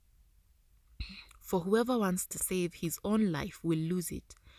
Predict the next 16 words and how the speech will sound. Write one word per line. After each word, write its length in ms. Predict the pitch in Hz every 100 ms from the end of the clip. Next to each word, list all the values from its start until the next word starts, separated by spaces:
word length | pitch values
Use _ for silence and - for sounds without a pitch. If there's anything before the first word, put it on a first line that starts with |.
| - -
but 160 | 175 -
whoever 280 | 220 220 233
loses 480 | 190 202 180 165 -
his 240 | 151 160
life 400 | 175 190 156 - -
for 120 | 165
my 180 | 151 143
sake 420 | - - 143 -
will 120 | 139
find 400 | - 160 165 143
it." 240 | - - - - - -
So 180 | - 202 -
if 240 | 180 - -
I 400 | 170 156 151 151 - - - -
forget 460 | 175 - 185 180
self 600 | - - 147 160 247 -